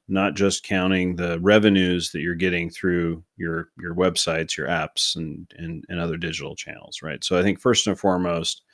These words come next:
it's, it's really thinking thoughtfully about that and understanding what the customer is doing,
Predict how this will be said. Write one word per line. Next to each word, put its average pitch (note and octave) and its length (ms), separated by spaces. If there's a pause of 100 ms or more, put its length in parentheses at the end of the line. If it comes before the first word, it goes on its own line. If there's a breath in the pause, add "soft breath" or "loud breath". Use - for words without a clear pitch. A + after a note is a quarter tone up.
(500 loud breath)
it's, F2+ 400
it's - 180
really G2+ 220
thinking G2+ 440
thoughtfully B2 800 (400 soft breath)
about F#2 440
that C3 360
and F#2+ 320 (560)
understanding C3 960 (300)
what G#2 180
the G#2+ 60
customer G2+ 580
is F2+ 140
doing, F#2 500